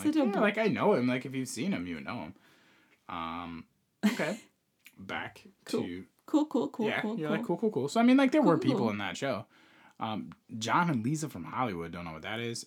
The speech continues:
Speaker 2: Cool.
Speaker 1: Caesar's Challenge, spelled as C A E, C A E S A R. So I just,
Speaker 2: That's
Speaker 1: like
Speaker 2: how you spell Caesar.
Speaker 1: Is that how Caesar Milan spells it, though?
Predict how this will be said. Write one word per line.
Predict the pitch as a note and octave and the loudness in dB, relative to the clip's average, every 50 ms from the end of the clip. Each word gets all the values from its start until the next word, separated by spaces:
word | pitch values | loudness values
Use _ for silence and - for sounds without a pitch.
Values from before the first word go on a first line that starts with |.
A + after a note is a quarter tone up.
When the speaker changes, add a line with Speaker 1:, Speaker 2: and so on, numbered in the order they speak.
| _ - | _ -6
Speaker 2:
Cool. | - - F#3+ | -2 2 4
Speaker 1:
Caesar's | G#3 A#3 A3+ B3+ A3 - | 4 6 6 4 2 0
Challenge, | - - - A#2 B2 D3 - B2+ C3 - - - _ | -2 -4 -2 0 0 0 0 0 -2 -4 -6 -10 _
spelled | - - - - D3+ E3 E3+ | -12 -6 -2 -2 -2 0 0
as | D#3 C#3+ | -2 -2
C | - - - D#3 D3+ D#3+ - | -2 -4 -4 -4 -6 -6 -6
A | C#3+ C#3+ C#3 | -6 -4 -4
E, | C3 C#3 A2+ A2 A#2 A#2 A#2+ B2+ D3 F3+ - _ _ _ _ _ _ _ _ _ _ | -4 -6 -6 -6 -6 -4 -4 -4 -4 -6 -8 _ _ _ _ _ _ _ _ _ _
C | - - - C#3 - | -10 -6 -4 -2 -2
A | - A2+ | -2 -2
E | A2 - C#3+ D#3+ E3 F3+ - - _ | -4 -4 -4 -4 -4 -4 -6 -8 _
S | - D3+ D#3 - E3 | -4 -4 -4 -4 -4
A | D#3+ | -4
R. | E3+ F3 F3 F3 | -4 -4 -4 -4
So | - C#3+ | -4 -2
I | A#2+ C#3 D3+ | 0 0 0
just, | D#3+ F3 - | 0 0 2
Speaker 2:
That's | A#3 B3+ C4+ | 4 4 4
Speaker 1:
like | C4+ - | 4 4
Speaker 2:
how | D#4+ | 4
you | D#4+ D4 C4+ C4 | 4 4 4 2
spell | B3 - A3 G#3+ | 0 -2 -6 -4
Caesar. | G#3 A3+ A3 A3+ - - E3+ D#3 _ _ _ _ _ _ _ _ _ _ _ _ _ _ _ _ _ _ _ _ _ _ _ _ _ _ _ _ _ _ _ _ _ _ _ _ _ _ _ _ _ _ _ _ _ _ _ _ _ _ _ _ _ _ _ _ _ - - | -4 -4 -6 -6 -6 -8 -8 -12 _ _ _ _ _ _ _ _ _ _ _ _ _ _ _ _ _ _ _ _ _ _ _ _ _ _ _ _ _ _ _ _ _ _ _ _ _ _ _ _ _ _ _ _ _ _ _ _ _ _ _ _ _ _ _ _ _ -8 -4
Speaker 1:
Is | B2 A#2 | -2 0
that | B2 C3+ F3 | 0 2 2
how | A3 | 0
Caesar | A3 G#3 - E3 D#3 D3 D3+ | 0 0 0 0 0 2 2
Milan | C3 A#2 G2 F#2 F#2+ A2 B2+ | 0 0 -2 -2 -4 -4 -6
spells | - C#3+ C#3+ C#3+ - | -6 -6 -6 -8 -8
it, | F3 | -10
though? | F#3+ - F#3 F3+ | -10 -8 -10 -10